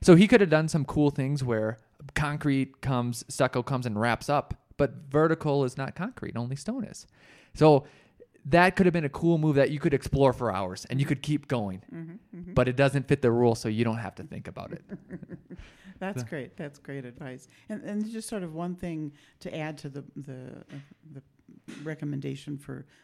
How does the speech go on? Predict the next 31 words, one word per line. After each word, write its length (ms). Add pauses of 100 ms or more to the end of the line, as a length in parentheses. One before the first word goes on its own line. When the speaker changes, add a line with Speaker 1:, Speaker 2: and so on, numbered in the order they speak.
(160)
Speaker 2:
plain 340
speaking 600 (320)
is, 480
um, 320 (280)
the, 200 (160)
the 300
idea 360
of 240
the 100
narrative 720
and 200
the 60
story. 600 (400)
And, 640
uh, 960
um, 320
you 120
know, 100
if, 360
if, 360
if 200
you've 180
got 200
a 60
good 360
s-, 200 (380)
a 40
good 300
story 500
to 160
tell 520